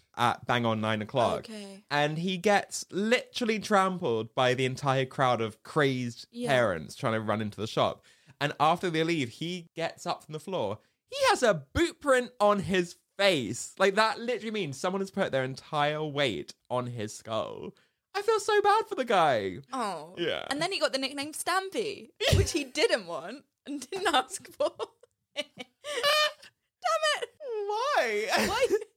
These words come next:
Speaker 2: why are you called Stampy? You're not gonna believe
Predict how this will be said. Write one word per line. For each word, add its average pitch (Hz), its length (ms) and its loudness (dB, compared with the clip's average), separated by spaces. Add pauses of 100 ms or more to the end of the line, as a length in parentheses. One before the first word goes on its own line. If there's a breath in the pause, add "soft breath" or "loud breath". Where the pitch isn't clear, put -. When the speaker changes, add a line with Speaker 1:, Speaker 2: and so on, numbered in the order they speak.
(140)
Speaker 2:
why 415 100 -8
are 466 240 -4
you 453 120 -12
called 415 240 -6
Stampy? 370 800 -10 (560)
You're 320 160 -10
not 403 160 -6
gonna 254 160 -6
believe 220 360 -10